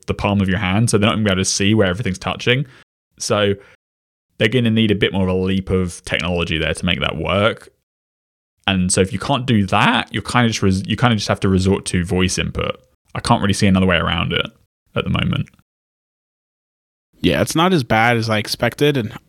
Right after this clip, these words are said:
Speaker 2: not as bad as some people had made it out to be.
Speaker 1: It's not a
Speaker 2: But you're
Speaker 1: write-off.
Speaker 2: definitely,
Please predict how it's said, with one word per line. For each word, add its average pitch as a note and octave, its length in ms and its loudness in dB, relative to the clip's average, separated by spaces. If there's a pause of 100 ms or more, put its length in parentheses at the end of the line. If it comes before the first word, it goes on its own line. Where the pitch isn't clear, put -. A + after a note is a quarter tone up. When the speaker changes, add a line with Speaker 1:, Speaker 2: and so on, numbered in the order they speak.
Speaker 2:
not B2 220 2
as A#2+ 100 0
bad A2+ 240 0
as A2+ 100 -2
some A#2+ 340 2
people A#2 280 0
had A2+ 160 -4
made A#2 160 0
it A2 120 2
out A2+ 200 0
to A#2 80 -10
be. B2+ 320 2 (500)
Speaker 1:
It's - 80 -16
not A2 140 2
a - 40 2
Speaker 2:
But G#2+ 80 6
you're G#2+ 80 6
Speaker 1:
write-off. G2+ 220 4
Speaker 2:
definitely, - 160 -8